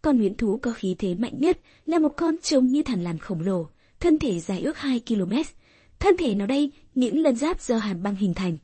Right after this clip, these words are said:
rõ ràng có thể thấy rõ từng mảnh vảy một. Còn có một con có hình người, cao lớn cường tráng, cao ước chừng tám trăm thước.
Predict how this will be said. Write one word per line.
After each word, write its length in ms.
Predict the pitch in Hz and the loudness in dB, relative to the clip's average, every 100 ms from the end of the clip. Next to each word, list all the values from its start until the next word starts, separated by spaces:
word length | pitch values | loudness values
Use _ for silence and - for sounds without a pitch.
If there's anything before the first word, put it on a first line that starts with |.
| _ _ | _ _
rõ 200 | - 294 | -6 -4
ràng 200 | 359 247 | 0 -2
có 120 | 226 | -2
thể 160 | 320 233 | -2 -2
thấy 120 | 202 | -4
rõ 240 | 202 254 302 | -6 -6 -4
từng 220 | 302 196 | -4 -2
mảnh 160 | 180 | -4
vảy 160 | 160 185 | -4 -4
một. 240 | 175 185 - _ _ _ | -2 -2 -4 _ _ _
Còn 160 | 285 | -2
có 160 | 247 226 | 0 0
một 180 | 285 - | -2 0
con 160 | 254 | -2
có 140 | 240 254 | -2 0
hình 220 | 285 190 | 0 0
người, 280 | 180 190 170 - - - | 2 0 -2 -10 -20 -4
cao 160 | 277 | 0
lớn 200 | 254 233 | 2 2
cường 200 | - 226 | 2 -2
tráng, 340 | 170 214 196 339 _ _ _ | -2 -4 -4 -8 _ _ _
cao 160 | - 233 | -6 -2
ước 180 | 262 381 | -2 0
chừng 220 | 277 190 | -2 -4
tám 260 | - 180 151 | -6 -8 -4
trăm 160 | 294 | -4
thước. 280 | 233 311 403 | 0 2 0